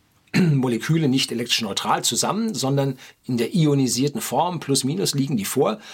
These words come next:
Und die kann man nun, äh, im Prinzip elektrisch nutzen,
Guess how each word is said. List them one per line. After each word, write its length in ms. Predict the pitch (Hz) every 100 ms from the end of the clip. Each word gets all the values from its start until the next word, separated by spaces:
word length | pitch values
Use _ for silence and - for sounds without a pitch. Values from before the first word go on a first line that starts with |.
| - -
Und 200 | 139 123
die 100 | 175
kann 200 | 180 160
man 120 | 156
nun, 360 | 143 139 139 139 -
äh, 200 | 117 117
im 80 | 120
Prinzip 440 | 110 - 131 123 - - -
elektrisch 500 | 117 117 - 120 -
nutzen, 480 | 139 147 - 185